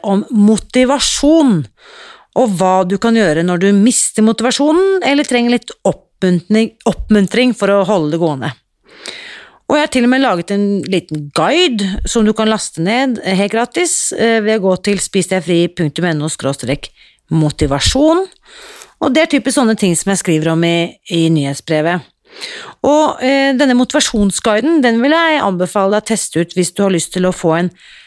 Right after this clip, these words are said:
påminnelse om det som en gang kanskje motiverte deg for å sette i gang, eller hvis du nå kjenner at det butter litt, og du trenger litt fornyet inspirasjon for å unngå at du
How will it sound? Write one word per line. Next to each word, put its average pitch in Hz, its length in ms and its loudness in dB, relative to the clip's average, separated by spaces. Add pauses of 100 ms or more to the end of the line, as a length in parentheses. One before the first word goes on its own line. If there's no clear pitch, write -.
(260)
påminnelse 160 760 0
om 214 260 -2 (240)
det 170 220 0
som 214 180 0 (220)
en 202 500 0
gang 202 460 0
kanskje 196 320 0
motiverte 165 640 -2
deg 196 200 -2
for 226 100 -6
å 226 60 -4
sette 220 220 -4
i - 20 -4
gang, 302 240 -2 (720)
eller 294 160 2
hvis 294 180 0
du - 100 -2
nå 320 180 2
kjenner 226 280 2
at 185 140 -6
det 220 260 2
butter 202 340 -2
litt, 185 360 -2
og 208 320 2
du 220 80 0
trenger 170 300 0
litt 175 180 -2
fornyet 170 800 2
inspirasjon 175 840 0
for - 180 -4
å 185 260 2 (560)
unngå 160 460 0
at - 160 -10
du 165 260 0